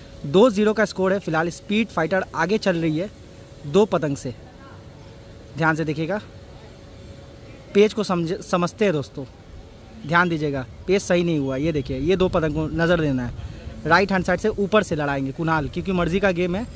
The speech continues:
एक नीचे से काटे, एक ऊपर से, फिर ऊपर से लड़ाएंगे। राइट हैंड साइड से ऊपर से कुणाल, लेफ्ट हैंड साइड से नीचे से रजक हसीम काइट क्लब से। चलिए, पेज सही हो चुका है, फाइनल हो चुका है, विसल बच कुछ, विसल बच चुका है दोस्तों। ध्यान देना दोस्तों, काफ़ी रेंज में ये पेज लड़ता हुआ,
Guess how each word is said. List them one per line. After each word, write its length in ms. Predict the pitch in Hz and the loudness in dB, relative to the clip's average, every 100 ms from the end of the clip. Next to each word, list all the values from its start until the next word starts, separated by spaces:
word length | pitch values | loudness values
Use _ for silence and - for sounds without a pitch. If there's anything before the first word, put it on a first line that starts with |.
| - - - | -16 -18 -2
एक 160 | 180 175 | 0 2
नीचे 240 | 180 190 | 2 2
से 100 | 202 190 | 2 2
काटे, 280 | 180 220 | 2 2
एक 100 | 190 170 | 0 2
ऊपर 180 | 185 | 0
से, 100 | 180 | 2
फिर 160 | 185 247 | 2 4
ऊपर 220 | 226 196 | 4 4
से 100 | 180 | 2
लड़ाएंगे। 420 | 151 151 147 202 - | 2 2 0 -2 -2
राइट 200 | 156 196 | 2 4
हैंड 120 | 208 196 | 4 2
साइड 140 | 190 | 2
से 60 | 190 | 2
ऊपर 220 | 170 175 | 2 0
से 100 | 180 | 0
कुणाल, 320 | 147 139 160 - - - - - | -2 -2 -4 -8 -10 -10 -12 -2
लेफ्ट 240 | 165 202 | 2 4
हैंड 120 | 208 190 | 4 2
साइड 140 | 196 | 0
से 80 | 208 | 2
नीचे 240 | 190 190 | 0 0
से 140 | 226 233 | 2 4
रजक 320 | 170 180 170 - - - - - - - - - - - - - | 4 4 2 0 -8 -14 -16 -18 -16 -16 -16 -16 -16 -16 -18 -2
हसीम 300 | 196 254 220 | 2 4 4
काइट 240 | 180 156 | 4 0
क्लब 180 | - 135 | -2 -4
से। 380 | - 123 - - | -4 -4 -4 2
चलिए, 320 | 214 185 147 135 | 2 4 0 -2
पेज 260 | 160 247 277 | 2 4 4
सही 280 | - 208 247 | 2 2 4
हो 80 | 214 | 2
चुका 200 | 175 156 | 0 -4
है, 60 | 143 | -2
फाइनल 340 | 220 233 208 | 0 2 2
हो 60 | 156 | 0
चुका 240 | 143 131 | -4 -6
है, 100 | 127 - - - - - - | -6 -8 -16 -18 -18 -20 -12
विसल 300 | 165 185 214 | -2 2 2
बच 200 | 160 147 | 2 -2
कुछ, 180 | - 139 - - | -4 -8 -8 -12
विसल 300 | 165 185 233 190 | -4 0 0 0
बच 160 | 202 | -2
चुका 260 | - 160 143 | -2 -6 -4
है 60 | |
दोस्तों। 300 | 135 131 - 123 - - - - - - - - - 139 | -4 -6 -10 -12 -14 -18 -18 -12 -10 -10 -14 -16 -16 -4
ध्यान 220 | 170 160 | 0 0
देना 220 | 151 147 | 0 -2
दोस्तों, 260 | 143 143 156 | -4 -6 -6
काफ़ी 320 | 151 143 180 | -6 -6 -4
रेंज 200 | 156 160 | -2 0
में 100 | 165 | 0
ये 60 | 160 | -2
पेज 220 | - 156 | -2 -4
लड़ता 280 | 139 127 131 | -4 -6 -6
हुआ, 240 | 123 117 | -6 -6